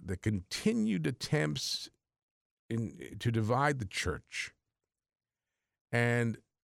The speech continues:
you read today's gospel, and I, you know, you think about to the, to the first century church, and of course we know it was by the power of the Holy Spirit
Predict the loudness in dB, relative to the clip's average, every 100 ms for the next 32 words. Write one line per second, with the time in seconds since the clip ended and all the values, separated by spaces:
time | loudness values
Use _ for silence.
0 | _ _ _ _ _ _ _ _ _ _
1 | -20 -4 0 2 4 4 2 4 4 4
2 | 4 4 4 4 2 2 4 4 4 4
3 | 4 2 2 2 2 4 4 4 0 -2
4 | -2 0 2 2 2 2 0 0 2 0
5 | 2 2 2 0 -6 -16 _ _ _ _
6 | -20 -20 _ _ 0 2 6 4 6 4
7 | 6 6 6 4 4 4 4 4 6 8
8 | 6 4 4 4 0 0 2 4 2